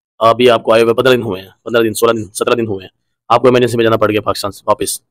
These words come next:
सऊदी से निकलना पड़ गया, आप दोबारा वापस entry नहीं कर सकते, आपको दोबारा से visa apply करना पड़ेगा, दोबारा से एतमाद center में फीसें जमा कराओ, सारा कुछ कराओ,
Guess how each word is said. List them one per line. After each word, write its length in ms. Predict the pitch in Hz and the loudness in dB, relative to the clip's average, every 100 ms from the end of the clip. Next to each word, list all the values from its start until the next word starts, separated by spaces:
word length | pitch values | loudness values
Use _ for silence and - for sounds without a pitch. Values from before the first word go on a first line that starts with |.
| - | -4
सऊदी 200 | 117 117 | 0 2
से 60 | 110 | 0
निकलना 220 | 113 110 | -2 -2
पड़ 160 | 98 | -2
गया, 140 | 95 - - | -6 -6 -2
आप 80 | 143 | 0
दोबारा 220 | 135 135 | 4 4
वापस 240 | 117 - | 4 0
entry 160 | 104 113 | -8 -6
नहीं 100 | 98 | -8
कर 40 | |
सकते, 240 | - - - 127 | -8 -14 -4 0
आपको 160 | 135 | 2
दोबारा 440 | 139 113 117 139 156 | 0 2 4 4 4
से 180 | 156 | 2
visa 240 | 135 120 120 | 0 2 0
apply 480 | 120 - - 113 117 | 0 -6 -8 -6 -2
करना 200 | 131 123 | -2 0
पड़ेगा, 380 | 117 113 113 110 _ _ _ - | 0 2 0 -2 _ _ _ -2
दोबारा 260 | 123 131 135 | 4 4 4
से 140 | 127 | 2
एतमाद 280 | 123 120 120 | 2 2 0
center 200 | 117 110 | -2 -6
में 80 | 110 | -8
फीसें 260 | 123 131 | -8 -6
जमा 180 | 127 127 | -6 -6
कराओ, 260 | 117 117 117 | -4 -2 -2
सारा 180 | 123 | -2
कुछ 140 | 123 120 | -4 -6
कराओ, 340 | 120 113 120 | 0 2 0